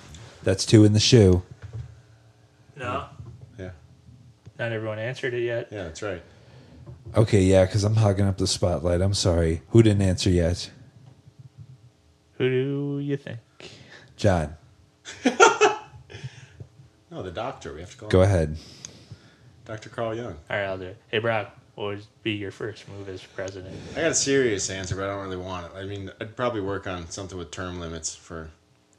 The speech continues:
Speaker 3: I don't know, senators and all that crap.
Speaker 1: Actually, yeah,
Speaker 3: I
Speaker 1: that's a
Speaker 3: don't
Speaker 1: good
Speaker 3: think you should,
Speaker 1: idea.
Speaker 3: I don't think you should be able to be a lifelong politician. I don't think that's a good thing.
Speaker 1: People should be able to retire at some age, you know?
Speaker 3: Yeah, they're forced into that position for life, huh?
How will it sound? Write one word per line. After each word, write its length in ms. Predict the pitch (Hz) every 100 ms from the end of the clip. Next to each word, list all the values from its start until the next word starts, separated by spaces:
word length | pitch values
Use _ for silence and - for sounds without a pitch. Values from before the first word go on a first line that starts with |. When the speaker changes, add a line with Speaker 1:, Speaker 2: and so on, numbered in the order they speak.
| -
Speaker 3:
I 40 |
don't 100 | 95
know, 160 | 82 76 - _ _
senators 500 | - 82 82 82 78
and 100 | 80
all 100 | 80
that 160 | 78
crap. 360 | - 78 78 - _ _ - -
Speaker 1:
Actually, 380 | 120 131 - 160
yeah, 160 | 110
Speaker 3:
I 20 | 107
Speaker 1:
that's 240 | 107 123
a 20 |
Speaker 3:
don't 40 | 123
Speaker 1:
good 160 | 139
Speaker 3:
think 160 | 117 101
you 60 | 101
should, 0 |
Speaker 1:
idea. 40 | 98
Speaker 3:
I 20 | 92
don't 100 | -
think 220 | - 127
you 40 |
should 140 | 113 107
be 100 | 110
able 120 | 107
to 40 | 98
be 80 | 98
a 40 |
lifelong 480 | 90 92 92 90 87
politician. 560 | 90 82 80 87 80
I 60 | 80
don't 80 | 80
think 100 | 82
that's 140 | 76
a 40 | 73
good 200 | 82 -
thing. 180 | 76 78 - - - _ -
Speaker 1:
People 240 | 143 156
should 200 | - 143
be 120 | 131 127
able 160 | 117
to 60 | 107
retire 400 | 95 - 107 98
at 120 | 87
some 280 | - 98 87
age, 460 | 85 85 87 - - - -
you 80 | 95
know? 320 | 90 87 95 - - _ _ _ _ _ - - _ _ _ -
Speaker 3:
Yeah, 200 | 87 69
they're 160 | 78 80
forced 440 | - 101 95 -
into 140 | 92 85
that 200 | 80 76
position 400 | 78 78 78 73
for 260 | 73 80
life, 300 | 73 71 69
huh? 180 | 80 78